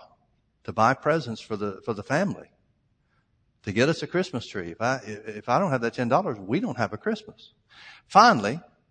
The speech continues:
by the end of the service, the Lord said, "Well, I've already told you what to do. You tell me whether or not you're gonna obey me." Finally, Brother Hagin gave in after the service, gave him the offering, gave him the ten dollars. The, the minister, the visiting minister, then said,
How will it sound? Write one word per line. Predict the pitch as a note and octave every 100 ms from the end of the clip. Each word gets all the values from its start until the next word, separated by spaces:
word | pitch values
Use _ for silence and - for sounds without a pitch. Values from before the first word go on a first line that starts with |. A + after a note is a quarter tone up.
| _ _ _ _ _ _ _ -
by | B2
the | B2+ C3
end | D#3
of |
the | C3
service, | - D#3+ B2 -
the |
Lord | B2+ C3+
said, | B2+ A#2+
"Well, | B2+
I've | C#3
already | E3 E3
told | - E3+ C#3+
you |
what | C3+ C#3+
to | C3+
do. | G#2+ F#2+
You | G2 C#3
tell | - D3
me | C3+ A#2+
whether | A#2 A2+
or |
not | A2+ A2
you're | A2+
gonna | A2 A2
obey | G2+ F#2+
me." | E2 _ _ _ _ _ _ _ _ _ _
Finally, | - G#2+ A2+
Brother | A#2 A#2+
Hagin | A#2+ B2 A#2
gave | A#2+ A#2+
in | B2+ C3+ - _ _ _ -
after | G#2+ -
the | G#2+
service, | - C3 C3+ - - _ -
gave | G#2+ A2
him | A2
the | G#2+
offering, | A#2+ C3+ C3+ A#2+
gave | B2
him | A#2
the | G#2
ten | B2+ A#2
dollars. | A#2+ G2 - - - _ -
The, | B2+ A#2+
the | -
minister, | D3 C#4 - C3
the |
visiting | B2+ F3 - C#3
minister, | D3+ D3+ - A#2+
then | D3 D#3
said, | - B2+ A#2